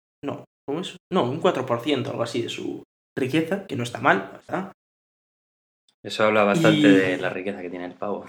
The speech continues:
Speaker 2: <laughs> pero sin más.
Speaker 1: Sí, bueno, hay, hay que entenderlo. Tampoco vas a donar el cincuenta por ciento, el tío.
Speaker 2: Sí, sí.
Speaker 1: Ya donó en su día el cincuenta por ciento de su riqueza, la de los preservativos.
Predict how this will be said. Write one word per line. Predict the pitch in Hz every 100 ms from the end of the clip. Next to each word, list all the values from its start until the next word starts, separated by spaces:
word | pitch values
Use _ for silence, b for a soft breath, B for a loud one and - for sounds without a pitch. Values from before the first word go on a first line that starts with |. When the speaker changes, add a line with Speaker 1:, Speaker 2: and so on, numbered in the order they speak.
| -
Speaker 2:
<laughs> | - -
pero | 123 - 127
sin | - 107 101
más. | 90 - B B
Speaker 1:
Sí, | - 208 139
bueno, | 147 127 123
hay, | 117 117 120 113
hay | 123
que | 123
entenderlo. | 123 120 117 131 131 120
Tampoco | 123 123 131
vas | 135 139
a |
donar | 135 131 127
el | 127
cincuenta | 127 127 127 120
por | 120
ciento, | 135 139 113 107
el | 104
tío. | 117 123
Speaker 2:
Sí, | 117 104
sí. | 101 98 101
Speaker 1:
Ya | 156
donó | 156 156
en | 143
su | 127 127
día | 147
el | 135
cincuenta | 123 123 123 139
por | 127
ciento | 131 131
de |
su | 120
riqueza, | 123 117 131 123
la | 117
de |
los | 120 120
preservativos. | 120 - 113 117 139 147 -